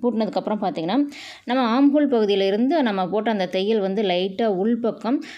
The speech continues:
முன்பக்கமா இழுத்து வரும். அதனால வந்து பார்த்திங்கன்னா, உங்களுக்கு செஸ்ட்டுமே லைட்டா இழுத்து வந்து வரும். சில பேர் சொல்லுவாங்க, "நான் பிளவுஸ் போட்டதுக்கப்புறம் அந்த ஆம்ஹோல் கிட்ட லைட்டா டைட் பண்ண மாதிரி, அமுத்துன மாதிரி,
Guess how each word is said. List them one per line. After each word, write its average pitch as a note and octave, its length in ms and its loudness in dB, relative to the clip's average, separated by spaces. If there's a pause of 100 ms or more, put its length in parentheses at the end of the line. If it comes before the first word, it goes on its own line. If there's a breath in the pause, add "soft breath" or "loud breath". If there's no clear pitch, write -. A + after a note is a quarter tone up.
(180 loud breath)
முன்பக்கமா B3 580 2
இழுத்து F#3+ 400 0
வரும். F3 280 -4
அதனால A#3+ 360 2
வந்து A#3 180 2
பார்த்திங்கன்னா, G#3 380 0
உங்களுக்கு F#3 320 0
செஸ்ட்டுமே B3 480 0
லைட்டா F#3+ 200 0 (100)
இழுத்து F#3+ 280 -2
வந்து E3+ 220 -2
வரும். E3+ 180 -2
சில G#3+ 200 -2
பேர் G#3+ 140 0
சொல்லுவாங்க, G3 360 -4
"நான் F3 140 -4
பிளவுஸ் A#3 240 -2
போட்டதுக்கப்புறம் F#3+ 560 -2 (320 loud breath)
அந்த A3 180 -2
ஆம்ஹோல் B3 340 2
கிட்ட A#3 220 0
லைட்டா G3 380 0
டைட் G3+ 280 -2
பண்ண F#3 220 -2
மாதிரி, F3+ 260 0
அமுத்துன F#3 320 -4
மாதிரி, F3+ 360 -4